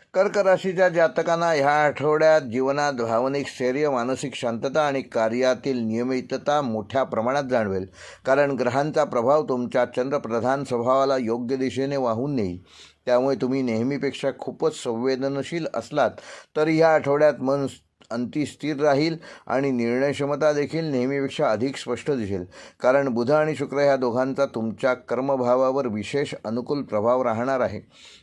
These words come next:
तसेच या आठवड्यात घरगुती जबाबदाऱ्या नीट पार पाडण्याची प्रचंड इच्छा तुम्हाला सतत प्रेरित करेल. त्यामुळे कुटुंबातील सदस्यांमध्ये सौहार्दपूर्ण वातावरण निर्माण होईल आणि जुन्या ताणतणावाचे ढग पूर्णपणे दूर होतील.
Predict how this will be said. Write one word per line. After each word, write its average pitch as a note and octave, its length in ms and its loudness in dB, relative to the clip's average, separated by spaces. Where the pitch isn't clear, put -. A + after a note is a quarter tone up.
तसेच E3+ 260 0
या F3+ 180 6
आठवड्यात E3+ 380 2
घरगुती C3+ 440 -2
जबाबदाऱ्या D3+ 520 2
नीट D3+ 260 -4
पार C#3+ 200 0
पाडण्याची C#3 400 -2
प्रचंड C3+ 440 -6
इच्छा C#3+ 420 -4
तुम्हाला B2+ 420 0
सतत F3 340 -2
प्रेरित D3 300 0
करेल. G2+ 260 -4
त्यामुळे C#3 260 0
कुटुंबातील C#3 600 0
सदस्यांमध्ये C#3 800 -2
सौहार्दपूर्ण C#3+ 880 0
वातावरण D3 560 0
निर्माण C#3 340 -2
होईल D3 220 -2
आणि B2+ 300 -4
जुन्या A2 420 0
ताणतणावाचे C3+ 1040 -2
ढग C3+ 180 4
पूर्णपणे D3+ 520 -2
दूर C3 220 -2
होतील. G2 320 -4